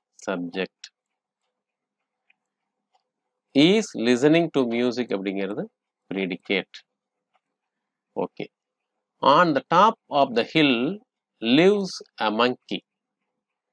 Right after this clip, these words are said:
இந்த sentence ரொம்பவே முக்கியமானது. பாருங்க, நான் ஏற்கனவே சொல்லியிருந்த மாதிரி, subject அப்படிங்கிறது ஒரு சென்டென்ஸோட ஆரம்பத்துல தான் வரணுங்கிறது இல்ல.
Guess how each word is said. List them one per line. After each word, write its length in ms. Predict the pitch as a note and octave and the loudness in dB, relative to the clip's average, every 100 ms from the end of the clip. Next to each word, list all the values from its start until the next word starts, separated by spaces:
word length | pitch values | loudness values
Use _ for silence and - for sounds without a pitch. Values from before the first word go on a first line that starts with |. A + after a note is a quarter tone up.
| _ _ | _ _
இந்த 260 | A#2+ C3 C3 | 0 0 2
sentence 420 | A#2 A2 D3 F3+ | -2 -2 -4 -4
ரொம்பவே 400 | A#2 A2 A#2+ C3+ | -4 0 2 4
முக்கியமானது. 840 | C#3+ A#2 - A2+ G#2+ G2 G2 E3+ A#3 _ _ _ _ _ | 2 0 0 0 0 -4 -2 -4 -4 _ _ _ _ _
பாருங்க, 440 | A#2+ A2+ C3+ D#3+ | 2 2 -2 -4
நான் 240 | C3+ A2 | -2 -4
ஏற்கனவே 420 | G#2 A2 - A#2+ C3 | -2 -4 -4 -6 -6
சொல்லியிருந்த 480 | - G2+ G#2 F#2+ | -8 -8 -8 -8
மாதிரி, 520 | F#2 F#2 F2+ G#2+ E3+ - _ _ _ _ _ _ _ _ _ - - _ - | -10 -8 -6 -4 -4 -6 _ _ _ _ _ _ _ _ _ -20 -20 _ -4
subject 480 | A2+ A#2 D#3 F#3 D3+ | -2 0 -2 0 -2
அப்படிங்கிறது 640 | A#2 A#2 A2+ F#2+ G#2 C#3+ - _ | -2 -2 -4 -4 -4 -4 -6 _
ஒரு 180 | A#2 A2 | -6 -6
சென்டென்ஸோட 800 | A2+ A2 - D#3 D3+ A2 G#2 C3 - | -6 -6 -2 -2 0 -2 -2 -2 -2
ஆரம்பத்துல 720 | G#2 A2 B2+ C3 C3 A#2+ A#2+ | 0 2 2 0 -2 -4 0
தான் 240 | C#3 G3 | 2 2
வரணுங்கிறது 580 | E3+ A#2+ B2 A#2+ G#2 G2+ | 2 0 -2 -2 -4 -4
இல்ல. 500 | G2 G2 F#2+ F#2 F#2+ | -4 -2 -4 -4 -8